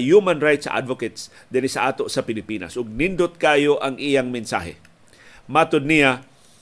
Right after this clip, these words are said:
angayang ipadayon ang pakigbisog, pagpanalipod sa mga tawhanong katungod. Bisan pagiprotestahan si Harris atol sa iyang pagbisita din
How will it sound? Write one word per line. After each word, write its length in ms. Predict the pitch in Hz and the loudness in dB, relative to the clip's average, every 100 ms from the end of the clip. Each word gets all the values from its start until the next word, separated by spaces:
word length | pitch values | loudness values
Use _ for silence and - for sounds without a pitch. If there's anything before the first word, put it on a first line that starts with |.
| - - - - | -20 -20 -20 -8
angayang 560 | - 139 135 160 208 202 - | -2 2 4 6 4 0 -6
ipadayon 640 | 151 131 123 151 170 180 175 | -2 0 4 4 4 2 -2
ang 160 | 135 131 | -6 -6
pakigbisog, 720 | 123 117 92 170 - 190 - | -6 -6 -2 -2 -2 -4 -2
pagpanalipod 800 | 151 - 131 131 147 165 156 127 | -6 -2 0 0 0 0 0 0
sa 160 | 156 | -4
mga 320 | 139 135 131 127 | -2 -2 0 0
tawhanong 560 | 120 135 151 151 143 | 0 -2 -2 -2 -4
katungod. 560 | 143 - 127 113 - - _ _ _ _ _ _ _ _ _ _ _ _ _ _ _ | -6 -2 -2 -2 -6 -16 _ _ _ _ _ _ _ _ _ _ _ _ _ _ _
Bisan 400 | 143 175 208 202 | 2 4 2 2
pagiprotestahan 800 | 185 160 165 - 160 202 170 175 | 2 0 -2 -4 -2 2 4 4
si 160 | 160 | 4
Harris 480 | 180 185 - - - | 4 4 0 -6 -10
atol 320 | - - 170 | -6 -2 0
sa 160 | 147 147 | 2 2
iyang 240 | 156 139 | 4 4
pagbisita 640 | 151 127 110 135 160 147 139 | 2 0 -4 -2 -2 2 2
din 160 | 127 | 2